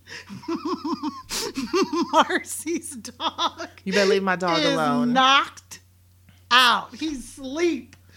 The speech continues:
Speaker 2: But
Speaker 1: And
Speaker 2: he's,
Speaker 1: he's,
Speaker 2: he's
Speaker 1: and he's
Speaker 2: looking
Speaker 1: sne-,
Speaker 2: at me, though.
Speaker 1: and he's snoring a little bit. <laughs>
Speaker 2: Yeah.
Speaker 1: That's
Speaker 2: His
Speaker 1: why I
Speaker 2: eyes
Speaker 1: was
Speaker 2: are open.
Speaker 1: laughing.
Speaker 2: Leave my little Kilo
Speaker 1: <laughs>
Speaker 2: alone.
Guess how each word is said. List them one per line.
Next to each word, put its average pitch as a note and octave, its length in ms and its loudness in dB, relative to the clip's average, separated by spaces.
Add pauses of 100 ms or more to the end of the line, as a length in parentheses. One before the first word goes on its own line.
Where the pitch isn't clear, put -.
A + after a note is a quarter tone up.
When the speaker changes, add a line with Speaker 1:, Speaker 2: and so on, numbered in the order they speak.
(260)
Speaker 2:
But G#3+ 120 4
Speaker 1:
And B3+ 100 6
Speaker 2:
he's, C4 80 0
Speaker 1:
he's, E4+ 100 2
Speaker 2:
he's D4+ 140 4
Speaker 1:
and C#4 80 0
he's B3 80 4
Speaker 2:
looking D#4+ 300 4
Speaker 1:
sne-, A#3+ 60 4
Speaker 2:
at G3 200 4
me, G3+ 120 0
though. F3+ 260 0
Speaker 1:
and C#4+ 120 -2
he's E4 180 -8
snoring D4+ 440 -2
a A3+ 40 -2
little A3 220 -2
bit. F#3 260 -4
<laughs> C#4 120 2
Speaker 2:
Yeah. - 280 4 (880)
Speaker 1:
That's F#4+ 120 0
Speaker 2:
His E4 120 -2
Speaker 1:
why - 80 -6
I A3+ 160 4
Speaker 2:
eyes A3 100 0
Speaker 1:
was G#3+ 80 2
Speaker 2:
are - 20 0 (120)
open. G3+ 140 0
Speaker 1:
laughing. A3 60 -4
Speaker 2:
Leave C#4 160 0
my C4 140 0
little A3+ 200 0
Kilo G3 320 0
Speaker 1:
<laughs> F#3+ 100 4
Speaker 2:
alone. F3+ 400 2